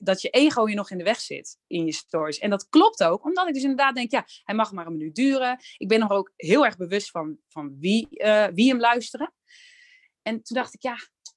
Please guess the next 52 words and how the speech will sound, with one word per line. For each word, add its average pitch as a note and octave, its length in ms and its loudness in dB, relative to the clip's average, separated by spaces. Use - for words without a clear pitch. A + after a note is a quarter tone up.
ik B3 140 -8
ben C#4 180 4
daar A3 240 2
zo E4 400 2
klaar D4 340 -4
mee. G3+ 140 -6
Wat C#4+ 180 -6
een C4 120 -10
onzin. C4 360 -2
Ik C4+ 160 -10
wil C#4 140 -2
gewoon A#3 320 -2
mensen A#3 340 -6
helpen. A3 480 2
Ik A#3 120 -6
wil C4 120 0
gewoon A#3 300 -2
mensen A#3+ 380 -8
helpen A#3+ 400 -2
om A3 220 -2
hun G3+ 100 -4
dromen A#3+ 360 2
waar F#3+ 200 0
te F#3+ 80 -18
maken, F#3+ 240 -6
om G3 60 -8
hun G3 100 -8
droombusiness A3 580 -4
te F3 120 -12
bouwen. F#3 300 -2
En B3+ 120 -6
ik A3 100 -10
ben B3+ 160 -4
daar A#3 140 -2
gewoon A3+ 180 -8
heel A3 100 -4
goed D4 240 -4
in. A3 180 -4
Ik G#3+ 80 -10
kan, G#3 300 -2
eh, F3+ 360 -10
wa-, G#3 120 2
in, G#3 200 -2
in G#3+ 120 -2
wat G#3+ 160 4
ik G#3+ 80 -4
doe A3+ 100 -4
ben A3+ 120 -2
ik A3 100 -8
gewoon A3+ 140 -6
heel G#3 180 -8
goed. B3 360 -4